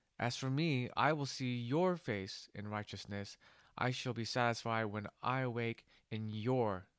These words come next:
likeness. So amen to that. So that is a prayer of confidence, and that's a prayer of salvation. So the two key, two key takeaways from this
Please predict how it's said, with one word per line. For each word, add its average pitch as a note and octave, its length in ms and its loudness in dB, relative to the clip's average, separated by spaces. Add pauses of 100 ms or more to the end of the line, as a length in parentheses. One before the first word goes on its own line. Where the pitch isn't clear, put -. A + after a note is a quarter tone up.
(100)
likeness. - 760 -8 (540)
So - 160 -14
amen G2 420 -10 (680)
to E2 140 -10
that. F2+ 260 -6 (580)
So F2+ 460 -2 (840)
that B2 300 0 (520)
is A2+ 140 -2
a A2+ 40 -4
prayer C3+ 380 -2
of A2+ 120 -6
confidence, G#3 760 -4 (1000)
and A2+ 160 -6
that's A#2 160 -8
a - 40 -10
prayer C#3 200 -4
of C3 80 -4
salvation. D3 540 -4 (720)
So - 180 -12
the B2 60 -4
two E3 200 -8
key, D#3+ 240 -12 (540)
two E3+ 360 -2
key D3+ 240 -2
takeaways A2 600 -2
from C3 220 -6
this F2+ 420 -6